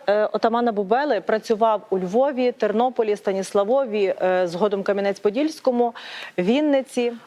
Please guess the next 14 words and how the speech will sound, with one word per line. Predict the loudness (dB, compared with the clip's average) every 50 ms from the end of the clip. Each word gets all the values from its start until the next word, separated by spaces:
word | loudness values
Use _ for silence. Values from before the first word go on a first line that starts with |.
| _ _
А | 0 0 2
після | 0 -2 0 0 0
поразки | 0 0 0 0 0 0 0 0 0
українських | 0 0 0 0 0 0 0 -2 -2 -4 0
визвольних | 0 0 0 2 0 -2 0 0 -2 -2
змагань | 0 0 0 0 0 0 0 0 0 0
повернувся | 0 0 0 0 -2 -2 -2 -4 -4 -2 -2 -2 -2
до | 0 0 -2
Львова. | -2 0 0 0 0 2 0 -2 -4 -6 -10 _ _ -6
Згодом | -4 0 0 0 0 0 0 -2 0
у | 0
Варшаві | 0 -2 -2 0 0 0 0 0 -2 -4 -6 -8 -14 -20 -12 _
продовжив | 0 0 0 2 2 2 0 0 0 -4 -6 -8
заняття | -4 -2 -2 0 0 2 0 0 0 0 0 0 0